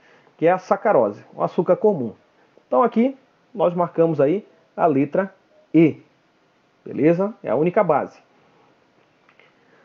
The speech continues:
Vigésima segunda questão, galera, a última questão. Eu vou te dar dois minutos, Suane, olha, presta atenção, Suane.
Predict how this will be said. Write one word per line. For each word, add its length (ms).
Vigésima 1000
segunda 720
questão, 520
galera, 480
a 120
última 640
questão. 600
Eu 60
vou 160
te 140
dar 140
dois 340
minutos, 600
Suane, 340
olha, 180
presta 300
atenção, 240
Suane. 280